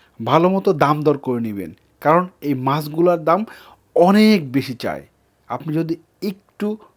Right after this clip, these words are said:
বোকা হন অথবা একটু দাম দর করতে না পারেন, তাহলে কি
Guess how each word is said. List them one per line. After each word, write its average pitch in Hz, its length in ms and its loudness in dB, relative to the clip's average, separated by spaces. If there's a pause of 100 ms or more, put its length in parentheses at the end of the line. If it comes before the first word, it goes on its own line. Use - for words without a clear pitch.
বোকা 151 280 0
হন 196 220 -2 (240)
অথবা 160 300 -4
একটু 160 180 -6
দাম 147 280 0
দর 175 140 0
করতে 180 240 -4
না 175 140 0
পারেন, 208 280 -2 (320)
তাহলে 147 280 2
কি 156 120 -4